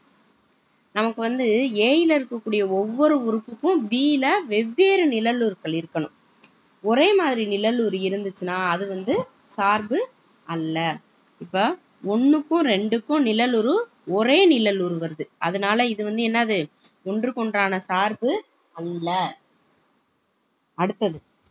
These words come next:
பலவற்றிற்கு ஒன்றான சார்பு. பலவற்றிற்கு ஒன்றான சார்பு அப்படின்னா, இப்ப அதுக்கு ஒரு உதாரணம் கொடுத்திருக்காங்க. ஒரு திரையரங்க வளாகத்துல எஃப் ஒன், எஃப் டூ, எஃப் த்ரீ என்ற மூன்று திரைப்படங்கள் திரையிடப்படுகின்றன.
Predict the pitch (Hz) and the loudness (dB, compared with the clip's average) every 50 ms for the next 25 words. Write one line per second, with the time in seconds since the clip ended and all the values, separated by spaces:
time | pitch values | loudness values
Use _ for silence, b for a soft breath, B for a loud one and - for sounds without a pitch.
0 | - - - _ - 240 233 254 330 381 370 359 285 - - 269 247 220 - - | -16 -16 -16 _ 0 2 4 4 6 4 4 4 2 0 -2 -2 -2 -2 -4 -4
1 | 277 233 208 196 196 196 208 202 185 180 190 220 202 - 202 165 151 139 151 165 | -4 -2 -2 -2 -2 0 2 2 2 2 0 -2 -2 -2 0 0 0 0 -2 -2
2 | 165 156 320 - _ _ _ _ _ _ _ _ _ 220 226 247 269 285 294 - | -2 -2 -2 -4 _ _ _ _ _ _ _ _ _ 2 4 4 4 4 2 0
3 | - 269 247 226 - 220 202 190 180 185 185 180 185 190 190 - 190 170 175 175 | 0 -2 -2 -2 -2 -2 -2 -2 0 0 0 0 0 -2 -4 -4 -2 -2 -2 -2
4 | 175 170 185 180 160 156 - 165 160 170 180 196 233 - _ _ _ _ _ _ | -2 -2 0 0 -2 -2 -2 -4 -2 -2 -2 -4 -6 -8 _ _ _ _ _ _
5 | _ _ _ _ _ _ _ _ _ _ _ _ _ _ _ _ _ _ _ _ | _ _ _ _ _ _ _ _ _ _ _ _ _ _ _ _ _ _ _ _
6 | _ _ _ _ _ _ _ _ - 208 - 269 254 226 214 233 - 240 226 208 | _ _ _ _ _ _ _ _ -12 -4 0 2 2 2 2 0 -2 -2 -2 -2
7 | 208 202 190 185 202 214 214 214 208 190 170 160 - - 147 - - 147 156 156 | -2 -2 0 2 2 2 2 0 -2 -4 -6 -6 -8 -10 -12 -10 -10 -10 -8 -8
8 | - 113 - _ _ _ _ _ _ _ _ _ _ _ - 226 226 233 - - | -10 -12 -14 _ _ _ _ _ _ _ _ _ _ _ -4 -4 -4 -4 -2 -2
9 | 240 247 269 294 302 294 269 254 247 247 240 240 220 190 180 185 185 196 214 214 | 0 4 4 4 6 6 4 4 2 2 0 0 2 2 2 2 2 2 0 -2
10 | 190 - - 185 175 151 156 196 226 202 196 190 202 - _ - 247 254 269 294 | -4 -4 -4 -4 -2 -2 -2 -2 -2 0 0 0 0 0 _ -6 -4 -2 0 0
11 | 262 196 180 175 - _ - 233 233 247 226 185 170 170 - _ - 208 208 202 | 0 0 -2 -2 -4 _ -8 -6 -6 -2 -2 -2 -2 -2 -4 _ -6 -4 -4 -2
12 | 165 160 170 185 190 220 220 220 214 233 262 311 330 320 302 269 - - 196 202 | -2 -2 -2 -2 -2 -2 -2 -2 -2 -2 0 0 0 0 -2 -4 -2 -2 -2 -2
13 | 214 - - 202 185 170 170 190 247 285 - 233 208 202 208 196 190 175 - 165 | -2 -2 -2 -4 -2 -2 -2 -4 -4 -4 -4 -2 -2 -2 -2 -4 -4 -6 -6 -8
14 | 160 151 - 151 147 - 143 139 147 | -8 -8 -8 -10 -10 -10 -8 -6 -4